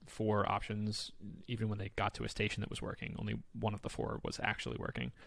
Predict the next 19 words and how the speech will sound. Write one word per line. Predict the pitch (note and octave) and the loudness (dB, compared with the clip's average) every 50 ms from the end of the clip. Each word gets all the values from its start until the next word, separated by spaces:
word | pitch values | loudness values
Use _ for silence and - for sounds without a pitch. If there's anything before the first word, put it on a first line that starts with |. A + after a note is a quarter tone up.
| - - - - - - - - - - - - - - - - | -16 -16 -14 -14 -16 -16 -18 -20 -20 -20 -20 -20 -20 -14 4 10
Tesla's | - D3+ D3 - - - B2+ A#2 G#2+ G2 F#2 - - - - | 12 12 12 12 12 10 12 12 12 10 6 4 2 0 -2
network | - B2+ A#2 A2+ A2+ A2 F#2 F2+ G2+ - - | 0 2 4 6 6 6 6 4 2 0 0
is | G2+ G2 G#2+ | 0 -2 -2
great. | - - - - - - - - - - | -2 -2 0 0 0 -2 -4 -6 -12 -8
It | - - - - - - - | -6 -6 -6 -8 -12 -8 -4
shows | - - - A#2+ A2+ A2 A2+ | 0 4 6 6 6 8 6
you, | A2 G#2+ G#2+ G#2 | 6 6 6 6
it, | F#2+ - - - | 4 0 -4 -8
it, | - - - - | -8 -6 -4 0
as | A#2 A2+ | 2 4
long | A2 A2 A2+ | 6 6 6
as | G#2+ G2+ | 6 6
you're | G#2 | 6
using | G#2 G#2 G#2+ G2+ G#2 G2 | 6 6 6 6 4 4
the | G2 | 2
mapping | G2 F#2+ F#2+ - G#2 G2+ | 0 0 0 0 -2 -2
system, | - - - - - - - - - - - - - - - - - | -2 -2 -2 -2 -2 -4 -4 -4 -8 -10 -12 -14 -14 -14 -12 -8 -6
it's | B2+ - - - | -6 -6 -4 2
always | - A2 G#2 G#2 G2+ F#2+ F#2 G2 - - - | 6 6 8 8 6 4 2 0 -2 -2 -4